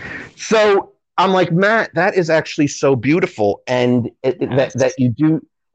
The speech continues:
Speaker 1: you do these sculptures of, y-, y-, and, and then he showed me some of them. And I'm like,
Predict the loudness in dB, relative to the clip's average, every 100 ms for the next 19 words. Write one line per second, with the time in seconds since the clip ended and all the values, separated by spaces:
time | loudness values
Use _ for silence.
0 | -4 0 2 2 2 0 -2 0 0 0
1 | 0 0 -2 -2 -4 -4 -4 -4 -8 -4
2 | -2 0 2 2 0 0 0 2 0 2
3 | 0 2 0 0 0